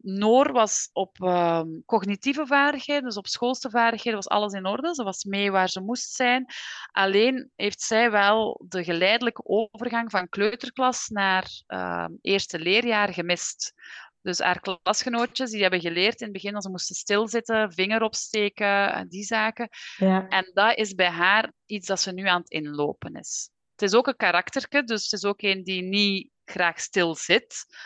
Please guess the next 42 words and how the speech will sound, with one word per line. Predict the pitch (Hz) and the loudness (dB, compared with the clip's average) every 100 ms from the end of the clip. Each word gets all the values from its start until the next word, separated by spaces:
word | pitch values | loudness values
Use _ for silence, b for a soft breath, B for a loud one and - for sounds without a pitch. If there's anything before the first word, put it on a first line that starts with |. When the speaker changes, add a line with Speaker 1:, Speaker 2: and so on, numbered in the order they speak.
| B B | B B
Speaker 1:
Dus | 202 | -4
dat | 190 - | -2 0
komt | 196 190 | 0 2
er | 185 | 2
dan | 165 | 2
nog | 165 170 | 0 -4
eens | 151 | -4
bij. | 151 185 226 | 2 4 4
Maar | 185 - | 2 2
ook, | 185 - - | 0 0 -2
ja, | 170 180 | -2 -2
zij | - 170 | 0 0
had | 180 226 | 2 0
niet | 214 175 | 0 0
door | 170 220 | 2 2
dat | 220 202 | 2 -6
ze | - | -8
in | |
het | 180 | -8
begin | 160 175 240 | -6 -4 -2
op | 220 | 0
haar | 175 | 0
stoel | - 233 233 | 0 -2 -2
moest | 202 160 | -4 -4
blijven | 160 160 165 | 0 0 -2
zitten. | 151 147 156 156 160 | -4 -4 -2 -2 -4
Ze | 170 | -10
liep | 170 | -10
gewoon | - 165 185 | -4 0 0
rond | 180 196 185 | 0 -2 -4
in | 160 | -4
de | 202 | -2
klas, | 180 175 - - | 0 0 -2 -10
omdat | 180 165 - | -8 -6 -2
ze | |
dat | 156 | -2
in | 156 | -2
de | - | -2
kleuterklas | 196 226 - 170 180 | -2 0 0 2 2
ook | 208 | 0
mogen | 175 151 160 143 | 0 -4 -2 -4
doen. | 151 147 | -6 -8